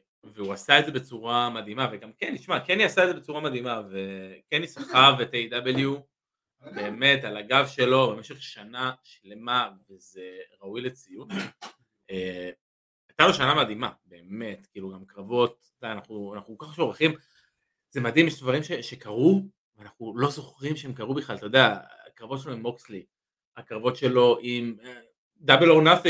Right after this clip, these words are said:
Speaker 1: היה, מה, פאק ואורנג' קאסדי?
Speaker 2: נכון.
Speaker 1: כאילו,
Speaker 2: קריסטיאן, הקרב על אליפות אימפקט שהיה
Speaker 1: בדיוק.
Speaker 2: נהדר.
Speaker 1: הקרב אליפות אימפקט שהיה ברמפייג' הראשון, הקרב עם קריסטיאן ב-All, ב-All Out,
Speaker 2: שהיה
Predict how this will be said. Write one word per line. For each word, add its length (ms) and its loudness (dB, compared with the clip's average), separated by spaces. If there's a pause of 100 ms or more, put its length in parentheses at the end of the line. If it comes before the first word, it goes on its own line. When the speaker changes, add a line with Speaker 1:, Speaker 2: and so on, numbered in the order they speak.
(120)
Speaker 1:
היה, 560 6
מה, 200 2 (280)
פאק 220 4 (220)
ואורנג' 600 6
קאסדי? 560 -4 (140)
Speaker 2:
נכון. 360 -10 (200)
Speaker 1:
כאילו, 240 -4 (320)
Speaker 2:
קריסטיאן, 480 -4
הקרב 240 -10
על 60 -4
אליפות 320 -8
אימפקט 340 -6
שהיה 160 -6
Speaker 1:
בדיוק. 320 6
Speaker 2:
נהדר. 260 0 (320)
Speaker 1:
הקרב 180 0
אליפות 280 -2
אימפקט 320 0
שהיה 140 2
ברמפייג' 480 0
הראשון, 520 -2
הקרב 400 -6
עם 140 -4
קריסטיאן 460 -6
ב-All, 560 -2
ב-All 220 2
Out, 300 2
Speaker 2:
שהיה 120 -20